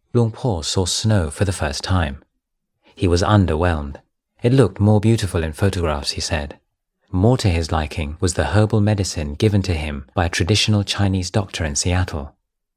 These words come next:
It gave him an unexpected new burst of energy that sustained him for the rest of his journey. Too many teachers, too little learning.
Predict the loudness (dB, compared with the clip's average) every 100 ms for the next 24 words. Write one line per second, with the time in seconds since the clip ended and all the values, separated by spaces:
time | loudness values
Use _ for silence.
0 | _ _ -2 0 2 2 2 0 2 2
1 | 2 -2 -4 -4 -4 -6 -4 -2 0 0
2 | 0 0 0 2 0 -2 -4 -2 -2 0
3 | 0 2 2 2 0 -4 -6 -6 -4 -2
4 | -2 0 0 0 4 4 4 0 -10 _
5 | _ _ _ _ _ _ _ _ _ _
6 | _ _ _ _ _ _ _ _ _ _
7 | _ _ _ _ _ _ _ -4 4 6
8 | 6 6 6 4 0 -4 -2 -4 -4 -8
9 | -12 _ _ -6 2 4 4 2 2 2
10 | 2 2 0 -4 -10